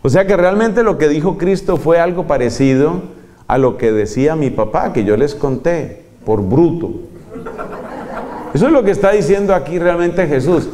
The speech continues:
"Ustedes es que no tienen inteligencia, se les acabó la inteligencia". Eso es lo que está diciendo Jesús. "Y qué lentos son sus corazones, qué lentos para creer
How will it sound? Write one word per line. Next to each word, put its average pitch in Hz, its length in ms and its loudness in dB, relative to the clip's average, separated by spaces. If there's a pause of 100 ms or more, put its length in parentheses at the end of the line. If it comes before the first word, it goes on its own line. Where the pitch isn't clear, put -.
(300)
"Ustedes 196 460 2
es 214 100 0
que 214 160 0
no 196 160 0
tienen 202 380 0
inteligencia, 165 760 0
se 165 140 0
les 156 180 0
acabó 135 420 0
la 190 120 0
inteligencia". 170 680 -2
Eso 185 80 0
es 262 60 2
lo 269 100 -4
que 180 140 2
está 165 160 0
diciendo 170 360 -2
Jesús. 151 440 -4 (300)
"Y 165 160 2
qué 190 140 2
lentos 214 580 0
son 165 200 0
sus 190 220 -2
corazones, 143 840 -2
qué 190 160 0
lentos 277 920 0 (1400)
para 160 340 0
creer 180 880 -2